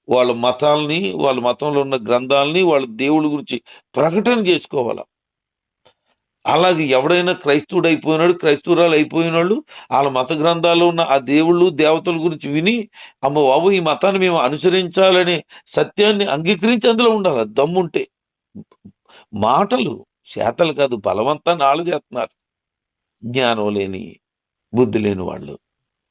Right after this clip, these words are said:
చెబితే అర్థం అవట్లేదు వాళ్ళకి. రెచ్చిపోతారు అంతే. ఎందుకో రెచ్చిపోతారో తెలీదు.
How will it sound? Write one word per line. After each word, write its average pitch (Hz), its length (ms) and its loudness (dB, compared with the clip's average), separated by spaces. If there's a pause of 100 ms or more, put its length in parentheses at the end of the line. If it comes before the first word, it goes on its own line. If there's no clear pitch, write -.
(640)
చెబితే 151 720 0 (340)
అర్థం 117 380 0
అవట్లేదు 190 460 0
వాళ్ళకి. - 340 -12 (720)
రెచ్చిపోతారు 190 760 0
అంతే. 202 540 -2
ఎందుకో 131 500 -2
రెచ్చిపోతారో 208 600 -2
తెలీదు. 202 420 -6